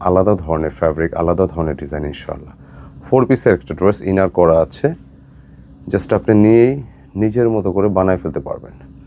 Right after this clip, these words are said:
একেবারে কোটা ফ্যাব্রিকের একটা ডিজাইন। তবে এটা বেশ বিশেষভাবে ভালো লাগবে যখন, আবারও বলছি, আপনি মেক করবেন। এই অ্যারো শেপটা মিডিলে আসলে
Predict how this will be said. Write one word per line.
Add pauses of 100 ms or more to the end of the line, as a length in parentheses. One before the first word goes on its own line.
(880)
একেবারে
কোটা
ফ্যাব্রিকের
একটা
ডিজাইন।
তবে
এটা
বেশ
বিশেষভাবে
ভালো
লাগবে
যখন,
আবারও
বলছি,
আপনি
মেক
করবেন। (500)
এই
অ্যারো
শেপটা
মিডিলে
আসলে